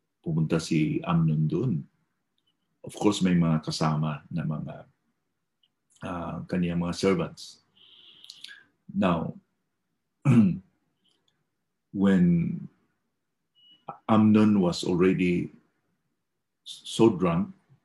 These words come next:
because there was a drinking spree that Absalom did, it was already a plan. It was already a murder. Pinaplano niya talaga. Nilasing niya yung kanyang kapatid. And then he instructed his,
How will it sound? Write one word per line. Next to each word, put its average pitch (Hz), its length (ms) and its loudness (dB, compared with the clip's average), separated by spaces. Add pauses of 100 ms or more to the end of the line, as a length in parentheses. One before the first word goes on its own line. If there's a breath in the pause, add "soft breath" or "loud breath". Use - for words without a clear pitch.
(680)
because 90 300 -8
there 92 120 4
was 87 220 0
a 82 240 -6
drinking 92 480 0
spree 90 460 0
that 85 180 -4
Absalom 85 720 -4 (460)
did, 90 260 6
it 90 140 -6
was 110 160 -4
already 107 260 0
a - 80 -6
plan. 87 400 0 (140)
It - 160 -10
was - 160 -4
already 104 260 2
a 92 80 0
murder. 85 460 -2 (320)
Pinaplano 107 560 0
niya 95 240 0
talaga. 78 400 -8 (420)
Nilasing 104 480 2
niya 85 240 0
yung 85 160 -2
kanyang 82 300 -2
kapatid. 147 480 -6 (1040 loud breath)
And 92 160 2
then 90 240 4
he 92 160 0
instructed 95 560 -2
his, - 560 -6